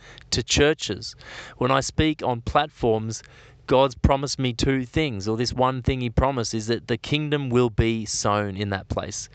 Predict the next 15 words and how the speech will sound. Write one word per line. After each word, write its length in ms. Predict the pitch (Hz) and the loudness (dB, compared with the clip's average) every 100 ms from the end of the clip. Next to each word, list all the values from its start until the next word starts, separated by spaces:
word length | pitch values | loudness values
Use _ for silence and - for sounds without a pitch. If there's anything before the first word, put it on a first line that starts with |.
| - - 123 | -20 -8 -4
and 100 | 110 | -2
it 120 | 107 | 0
will 120 | 117 | 2
be 220 | 113 117 _ | 2 0 _
immovable. 960 | 151 160 156 151 147 147 123 107 87 - - - - - - - | 4 4 2 2 2 2 0 -2 -2 -8 -20 -20 -20 -20 -20 -12
It 80 | 127 | -8
will 140 | 127 | -8
be, 320 | 120 123 120 - - - - - - - - - - - - | -6 -8 -10 -16 -20 -20 -20 -20 -20 -20 -20 -20 -20 -20 -10
you 80 | 127 | -8
know, 160 | 123 - - - - - - | -8 -10 -20 -20 -20 -18 -4
irremovable, 880 | 180 190 151 123 104 98 92 95 - - - - - | 2 4 4 4 2 0 -2 -4 -10 -20 -20 -12 -8
if 140 | 110 | -2
that's 240 | 110 - | -2 -2
a 40 | 113 | -2
word. 380 | 104 98 98 | 0 0 -4